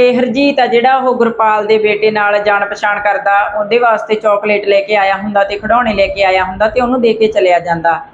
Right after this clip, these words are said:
ਤੇ ਗੁਰਪਾਲ ਉਹਨੂੰ ਕਹਿੰਦੀ ਹੈ ਕਿ "ਸਰ ਸੌਰੀ, ਮਾਫ਼ ਕਰਨਾ, ਅੱਜ ਤਾਂ ਤੁਸੀਂ ਸਾਡੇ ਘਰ ਆ ਗਏ ਪਰ ਤੁਸੀਂ ਸਾਡੇ ਘਰ ਨਾ ਆਇਆ ਕਰੋ।"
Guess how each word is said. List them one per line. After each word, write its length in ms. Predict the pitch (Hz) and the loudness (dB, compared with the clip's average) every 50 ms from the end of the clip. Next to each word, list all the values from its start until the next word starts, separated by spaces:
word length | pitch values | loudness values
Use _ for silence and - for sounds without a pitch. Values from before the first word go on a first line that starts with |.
| - _ _ _ _ _ _ _ | -20 _ _ _ _ _ _ _
ਤੇ 260 | 247 247 247 247 247 | 2 2 4 2 2
ਗੁਰਪਾਲ 460 | 247 240 247 240 247 247 240 240 240 240 | 2 0 0 0 0 0 0 0 0 0
ਉਹਨੂੰ 180 | 240 247 254 254 | -2 -4 -2 -2
ਕਹਿੰਦੀ 260 | 247 233 226 247 269 | 0 0 2 2 0
ਹੈ 60 | 262 | 0
ਕਿ 140 | 262 269 262 | 0 -2 -4
"ਸਰ 260 | 262 - 233 226 226 | 0 0 0 0 0
ਸੌਰੀ, 540 | 233 - 240 220 208 208 208 208 220 226 - - - | -2 -2 0 2 2 2 2 0 -2 -6 -6 -4 -2
ਮਾਫ਼ 280 | 214 208 202 202 202 - | 0 0 0 -2 -2 -2
ਕਰਨਾ, 420 | 214 202 196 196 202 202 214 233 233 - - _ _ _ _ - 247 | -2 -2 0 0 -2 -2 -2 -2 -4 -10 -18 _ _ _ _ -4 -2
ਅੱਜ 120 | 240 254 | -2 0
ਤਾਂ 140 | 240 294 285 | 0 0 0
ਤੁਸੀਂ 280 | 285 277 262 - 269 | 0 -2 -4 -4 -4
ਸਾਡੇ 260 | 254 269 247 226 240 240 | -2 -2 0 0 0 2
ਘਰ 160 | 254 285 285 | 2 2 2
ਆ 120 | 262 240 226 | 2 0 0
ਗਏ 140 | 214 226 | 0 -2
ਪਰ 180 | 233 233 254 262 | -2 0 -2 -4
ਤੁਸੀਂ 240 | 254 254 - 269 254 | -4 -8 -10 -12 -4
ਸਾਡੇ 240 | - 254 233 233 233 | -4 -2 -2 -2 0
ਘਰ 180 | 254 285 277 262 | 0 0 0 0
ਨਾ 120 | 233 220 | -2 -2
ਆਇਆ 200 | 202 190 185 175 | 0 0 0 -2
ਕਰੋ।" 280 | 175 - 180 180 175 | -2 -2 -4 -4 -4